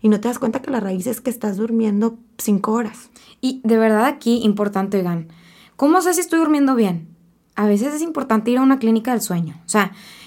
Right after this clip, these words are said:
Speaker 2: identificar, a lo mejor estoy teniendo apnea del sueño y ni siquiera me estoy dando cuenta. A lo mejor estoy roncando y eso no me permite dormir bien. Oye, no, otra cosa bien importante que se tiene que decir.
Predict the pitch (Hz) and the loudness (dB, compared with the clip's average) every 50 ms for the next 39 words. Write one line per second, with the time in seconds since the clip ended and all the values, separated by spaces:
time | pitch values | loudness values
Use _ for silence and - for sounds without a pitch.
0 | - - - 214 208 190 185 202 202 208 196 202 - 208 214 233 226 - - - | -8 0 2 4 4 4 2 -2 -4 -4 -4 0 2 4 4 4 2 0 0 0
1 | 208 208 202 196 190 190 190 190 240 233 240 269 262 254 247 254 254 262 262 233 | 2 2 2 0 0 -2 -2 -2 -2 -2 2 2 2 4 4 4 4 4 4 4
2 | 220 233 226 233 247 240 - 240 233 254 269 269 247 220 202 202 196 208 202 214 | 4 2 4 2 2 0 0 0 2 2 4 4 2 2 0 0 0 0 2 2
3 | 233 247 247 247 233 240 247 240 - 233 262 339 330 - 202 - 214 226 226 220 | 2 0 0 -2 0 0 0 0 0 2 2 2 0 -2 -2 0 2 4 4 4
4 | 214 214 208 214 214 - 269 262 277 277 262 262 269 269 269 269 262 269 269 262 | 4 2 0 0 0 -2 0 0 2 2 2 2 4 4 4 4 4 4 4 4
5 | 240 226 214 202 220 233 240 247 247 247 240 254 233 226 220 208 214 226 226 233 | 4 2 2 2 2 0 2 2 0 0 0 0 0 0 0 0 0 0 2 2
6 | 226 220 214 214 208 208 233 220 202 208 - - - - - - - 208 208 190 | 2 2 2 2 2 2 2 0 0 -2 -10 -18 -20 -20 -10 -2 2 4 4 4
7 | 170 175 170 165 - - 170 - 190 196 196 208 196 208 208 208 208 208 208 214 | 4 0 -2 -4 -4 -4 -4 -4 -4 -2 -2 0 2 2 4 4 4 2 2 -2
8 | 202 208 175 165 160 160 160 - - - _ _ - 185 175 - - - - - | -4 -4 -4 -6 -6 -6 -10 -18 -20 -20 _ _ -6 -6 -6 -6 -8 -8 -4 -4
9 | 208 196 202 190 185 180 185 185 226 208 202 202 196 165 - - | -4 -2 -2 -2 -2 -2 0 0 0 0 0 -2 -4 -8 -8 -12